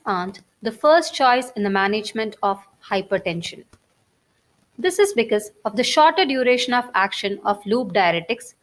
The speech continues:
Sodium deficit is not maintained round the clock because of the compensatory increase in sodium absorption from the proximal convoluted tubule.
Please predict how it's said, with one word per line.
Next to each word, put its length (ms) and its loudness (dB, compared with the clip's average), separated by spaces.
Sodium 460 4
deficit 560 -2
is 180 -6
not 380 0
maintained 640 -2
round 340 2
the 80 0
clock 400 0
because 320 0
of 140 0
the 80 -2
compensatory 920 2
increase 520 -2
in 180 -4
sodium 420 2
absorption 720 -2
from 240 0
the 80 -4
proximal 580 0
convoluted 640 2
tubule. 340 -6